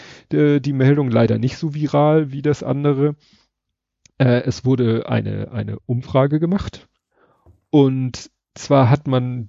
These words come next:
sozusagen die Leute, also einmal hat man sie selber gefragt, wie sie zu Klimaschutzmaßnahmen stehen? Also, sind sie für Windkraftausbau im Wohnumfeld?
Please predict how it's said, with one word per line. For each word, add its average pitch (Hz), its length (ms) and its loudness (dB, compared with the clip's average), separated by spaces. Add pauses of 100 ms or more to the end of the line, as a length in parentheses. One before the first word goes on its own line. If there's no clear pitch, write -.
(260)
sozusagen 127 520 0
die 127 100 0
Leute, 135 720 0 (1400)
also 139 220 2 (200)
einmal 175 680 4
hat 165 180 -2
man 143 400 -4 (840)
sie 123 260 -6
selber 123 640 2 (200)
gefragt, - 880 -2 (680)
wie 143 160 -2
sie 143 240 -2
zu 160 460 -4 (380)
Klimaschutzmaßnahmen 160 1200 0
stehen? 175 400 -4 (180)
Also, 110 300 -2 (760)
sind 139 360 0
sie 135 180 -4
für 131 380 2
Windkraftausbau 120 1000 -4
im 107 180 -6
Wohnumfeld? 104 680 -10